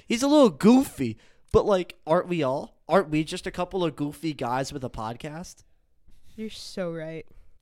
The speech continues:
Speaker 1: Like Travis Kelce's podcast with his brother Jason.
Speaker 2: I've never listened to it.
Speaker 1: It's funny as shit.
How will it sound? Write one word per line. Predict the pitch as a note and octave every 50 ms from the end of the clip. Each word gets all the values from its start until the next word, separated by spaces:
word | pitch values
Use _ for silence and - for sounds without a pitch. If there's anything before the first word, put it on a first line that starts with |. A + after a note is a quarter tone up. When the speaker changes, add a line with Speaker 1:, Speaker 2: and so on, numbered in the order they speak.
| - _ _ _ _ _ _ _ _ _
Speaker 1:
Like | C#3 C#3+ C#3
Travis | - D3+ D3 D#3 D#3+ D3+ -
Kelce's | - C#3+ C3 C3 - - D3+ C3+
podcast | - - C3+ C3+ C3+ - - D3+ C#3+ D3+ D3 - -
with | B2+ -
his | - B2 A2+
brother | - C#3+ D#3 B2+ B2
Jason. | A2 A#2 A2 A2 - - D#3+ D#3+ E3+ - _ _ _ _ _ _ _ _ _ _
Speaker 2:
I've | - D4+
never | D#4+ E4+ D4 D4+
listened | C4+ C4+ D4 - E4 B3
to | G#3+ F3+ E3+
it. | E3 E3
Speaker 1:
It's | F#3 F3 -
funny | - - - F3 D#3+ D#3+ D3+ D3
as | D3
shit. | - - - - - - - F#3 E3+ C#3 - - -